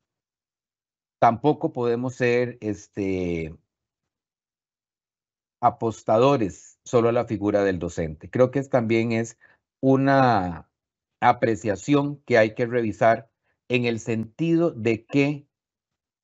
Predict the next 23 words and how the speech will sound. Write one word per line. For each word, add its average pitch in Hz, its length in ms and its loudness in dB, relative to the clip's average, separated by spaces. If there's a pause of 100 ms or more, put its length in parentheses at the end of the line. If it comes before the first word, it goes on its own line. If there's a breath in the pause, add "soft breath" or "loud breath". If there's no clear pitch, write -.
(160)
no 131 200 2
solo 180 300 4
el 131 80 2
docente 123 380 -2
es 127 80 -6
el 127 100 0
responsable 117 680 2
de - 20 6
la 110 140 0
calidad 101 300 2
de 101 120 -4
los 104 160 -4
aprendizajes, 82 800 -6 (180)
es 139 180 2
un 151 140 2
actor 170 680 2
importante 101 800 -2 (600)
y 135 140 4
desde 123 240 2
esa 143 200 0
arista 135 440 -2
debemos 123 460 0
acompañarlos, 92 840 -4